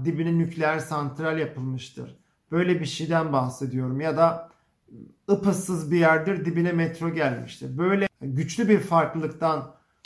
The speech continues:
bahsediyorum. Bu tip durumlarda kira uyarlama davasının açılması mümkün. Dediğim gibi kira uyarlama davası çok istisnai bir dava türüdür. Ee, dolayısıyla her zaman açılabilir ama açılması için elinizde çok esaslı bir gerekçe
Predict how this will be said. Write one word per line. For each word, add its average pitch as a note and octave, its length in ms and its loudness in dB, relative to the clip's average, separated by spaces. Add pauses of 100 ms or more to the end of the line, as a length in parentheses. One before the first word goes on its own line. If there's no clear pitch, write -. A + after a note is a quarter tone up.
bahsediyorum. C3 800 -4 (240)
Bu A3+ 180 -2
tip - 240 -2
durumlarda F#3 640 2
kira E3 360 0
uyarlama C3+ 500 2
davasının C3 960 0
açılması C3 640 -4
mümkün. C#3 600 -4 (300)
Dediğim G#3 300 4
gibi D#3 200 -2
kira F#3 400 2
uyarlama F#3+ 440 2
davası F3+ 500 2
çok G#3+ 200 -8
istisnai F3+ 720 -2
bir E3 100 -2
dava B2+ 460 2
türüdür. D3+ 560 -6 (440)
Ee, C#3 440 2
dolayısıyla G#3 480 2
her G3+ 220 6
zaman G#3 300 2
açılabilir F3 800 -2
ama G#3+ 320 0
açılması E3+ 640 -2
için A#3+ 340 -6
elinizde F3+ 480 0
çok G3+ 220 -4
esaslı D#3+ 560 -2
bir F3+ 100 2
gerekçe D#3 840 0